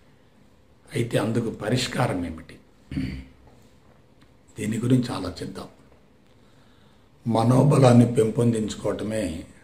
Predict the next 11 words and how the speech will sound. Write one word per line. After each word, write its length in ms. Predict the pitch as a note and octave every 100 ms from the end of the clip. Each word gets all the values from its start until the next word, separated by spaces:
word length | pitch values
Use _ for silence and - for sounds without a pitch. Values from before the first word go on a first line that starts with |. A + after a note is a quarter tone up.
| _ _ _ -
అందుకు 340 | G#2 A2 G#2 -
సమూల 340 | G2+ G#2+ A#2 A2
శాశ్వత 420 | - F#2+ - - - -
పరిష్కారం. 540 | - - - - - - _ _ _ _ _ _ - - _ _ _ _ _ _ _ _ -
నేను 160 | A#2 A2 G#2+
ఒకే 200 | - C3 A#2+
ఒక 100 | A#2 G#2+
మాట 160 | G2+ G#2
వాడతాను, 460 | F#2+ F#2 F2 G2 - - _ _ _ _ -
మనోబలాన్ని 840 | G#2+ A2 A#2+ C3 B2 A2 A2 G#2+ A2
మించిన 300 | G#2 G2+ G2